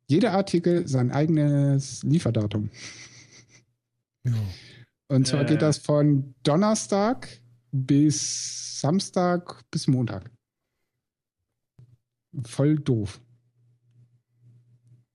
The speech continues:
Speaker 1: Und alles Versand über Amazon, wohlgemerkt. Crazy, oder?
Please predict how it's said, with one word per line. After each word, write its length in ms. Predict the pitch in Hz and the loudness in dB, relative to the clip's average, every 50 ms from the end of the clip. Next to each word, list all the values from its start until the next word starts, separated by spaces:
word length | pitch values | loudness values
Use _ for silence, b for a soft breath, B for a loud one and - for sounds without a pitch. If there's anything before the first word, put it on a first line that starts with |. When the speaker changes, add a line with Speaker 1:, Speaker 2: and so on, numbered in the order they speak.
| _ _ - | _ _ -2
Speaker 1:
Und 120 | 147 147 | -2 0
alles 300 | 143 160 190 196 190 - | 2 2 2 2 2 0
Versand 380 | - - 151 139 160 160 160 156 | 0 -2 0 2 2 2 2 0
über 180 | 151 147 143 | 0 0 0
Amazon, 460 | 135 135 135 135 - 131 117 117 - - _ _ _ _ _ | 2 0 0 0 -2 -4 -4 -4 -8 -14 _ _ _ _ _
wohlgemerkt. 520 | 64 60 62 - - 64 - - - - _ _ _ _ _ _ _ _ _ _ _ _ _ _ _ _ _ _ _ _ _ _ _ _ _ _ _ _ _ _ _ _ _ _ _ _ _ _ _ _ _ _ _ _ _ _ _ _ _ _ _ _ _ _ _ _ _ _ _ _ _ _ 127 _ _ _ _ _ _ _ _ 120 117 _ _ _ _ _ _ _ _ _ _ _ - _ - - _ _ _ _ | -4 -4 -4 -6 -8 -10 -12 -14 -18 -20 _ _ _ _ _ _ _ _ _ _ _ _ _ _ _ _ _ _ _ _ _ _ _ _ _ _ _ _ _ _ _ _ _ _ _ _ _ _ _ _ _ _ _ _ _ _ _ _ _ _ _ _ _ _ _ _ _ _ _ _ _ _ _ _ _ _ _ _ _ _ _ _ _ _ _ _ _ _ _ _ _ _ _ _ -20 _ -20 -20 _ _ _ _
Crazy, 380 | - 151 156 147 120 110 107 | -2 0 2 2 2 0 0
oder? 240 | 107 120 165 226 226 | 0 0 -2 -2 -4